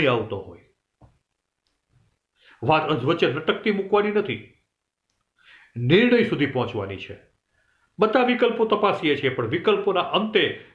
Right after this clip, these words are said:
એક વિકલ્પ પસંદ કરીએ છીએ કે આ વિકલ્પ સાચો. એ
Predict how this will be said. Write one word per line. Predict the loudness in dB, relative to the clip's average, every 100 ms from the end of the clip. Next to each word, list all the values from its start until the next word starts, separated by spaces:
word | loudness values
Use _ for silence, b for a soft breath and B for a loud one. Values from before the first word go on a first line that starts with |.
| _ -2
એક | 0 0
વિકલ્પ | -6 -2 -2 -2 -4
પસંદ | -4 0 0 -2
કરીએ | -4 -4
છીએ | -6 -8
કે | -2
આ | -2
વિકલ્પ | -2 -10 -14 -14
સાચો. | -14 -14 -16 -20 _ _ _ _ _ _ _ _ _ _ _ _ _ _ _ _ _ -2
એ | 0